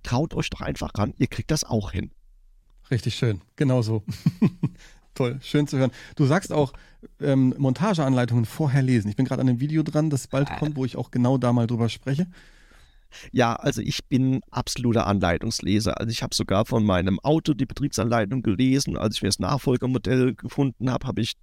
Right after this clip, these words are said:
Speaker 1: dem Händler sagen können, „Da und da ist die Anleitung nicht angepasst, da ist ein Fehler drin.“ Ich, bevor ich irgendwas kaufe,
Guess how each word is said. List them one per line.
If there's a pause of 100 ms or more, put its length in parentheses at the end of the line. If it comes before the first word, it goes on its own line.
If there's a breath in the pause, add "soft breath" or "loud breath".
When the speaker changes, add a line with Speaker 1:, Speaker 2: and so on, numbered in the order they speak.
(180)
Speaker 1:
dem
Händler
sagen
können,
„Da
und
da (560 soft breath)
ist
die
Anleitung
nicht
angepasst,
da
ist
ein
Fehler
drin.“
Ich, (280)
bevor
ich
irgendwas
kaufe,